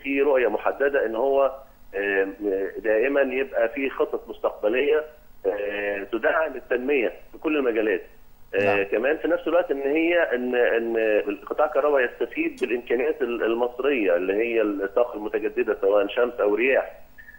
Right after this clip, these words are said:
Speaker 1: آه، ال-، ال-، طبعًا ده يعني كان، كان من ضمنها طبعًا المحطه او ت-، او، أو تدشين، آه، اول خمسين ميجا وات في، آه، محطه بنبان. آه، ان شاء الله بعد،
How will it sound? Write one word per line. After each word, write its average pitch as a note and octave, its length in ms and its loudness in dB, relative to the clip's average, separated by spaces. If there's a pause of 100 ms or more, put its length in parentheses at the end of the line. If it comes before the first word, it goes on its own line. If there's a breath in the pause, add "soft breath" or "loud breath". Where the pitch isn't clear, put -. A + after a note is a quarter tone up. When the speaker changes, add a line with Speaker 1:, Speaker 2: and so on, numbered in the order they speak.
(140)
Speaker 1:
آه، G#2 840 4
ال-، G2+ 360 -2
ال-، F#2+ 500 2
طبعًا D3+ 340 2
ده F3 240 4 (420)
يعني A#2+ 300 0
كان، A#2 540 0
كان A#2 160 0
من A#2+ 180 -2
ضمنها B2+ 320 0
طبعًا D#3+ 280 2 (200)
المحطه A2 600 0
او G2 140 0
ت-، - 260 -4
او، F#2+ 240 0
أو G2 100 2
تدشين، B2 720 -2
آه، F2 420 2
اول B2+ 360 0
خمسين A#2 360 -6
ميجا B2 240 0
وات C3+ 240 2 (220)
في، G#2+ 500 -2 (180)
آه، F2 440 2
محطه B2 480 -2 (160)
بنبان. G2+ 680 0 (480 loud breath)
آه، G2+ 240 2
ان F#2+ 100 -4
شاء D3 180 2
الله D3 360 2
بعد، B2 220 4